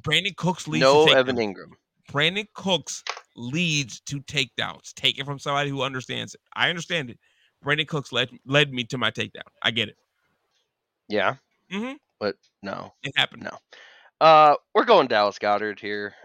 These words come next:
Speaker 2: Uh, Dallas Goedert, or you could even, I honestly think that he's going to try to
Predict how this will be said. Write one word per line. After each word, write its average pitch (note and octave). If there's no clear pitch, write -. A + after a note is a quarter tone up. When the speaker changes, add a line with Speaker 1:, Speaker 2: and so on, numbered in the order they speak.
Speaker 2:
Uh, G2+
Dallas C3
Goedert, A2
or G#2
you G2+
could -
even, G2+
I G#2
honestly G2+
think G2+
that F#2+
he's G2+
going G#2
to G#2
try F#2+
to G2